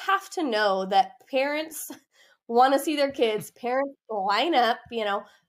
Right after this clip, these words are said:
five teams before their team comes. So I think that if competitions pre-, or the event producers prepared more for that,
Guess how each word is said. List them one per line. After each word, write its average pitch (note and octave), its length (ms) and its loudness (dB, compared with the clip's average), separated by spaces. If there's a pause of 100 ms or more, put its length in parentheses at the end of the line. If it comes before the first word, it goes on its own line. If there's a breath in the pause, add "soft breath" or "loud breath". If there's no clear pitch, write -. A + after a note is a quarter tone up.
five A3 640 2 (1500 soft breath)
teams B3+ 520 -2
before A#3 380 4
their A3 200 2
team A3 300 -2
comes. G3+ 420 0
So A#3+ 80 0
I A3 140 4
think D4+ 280 -4
that B3 260 0 (180)
if A#3+ 420 2 (400)
competitions C#4 680 -2
pre-, - 240 -14 (180)
or A3+ 100 -2
the - 180 -2
event A#3 360 -2
producers C4 600 -6
prepared A3 600 -4
more F#3+ 260 -4
for C#4 180 -4
that, C#4+ 380 2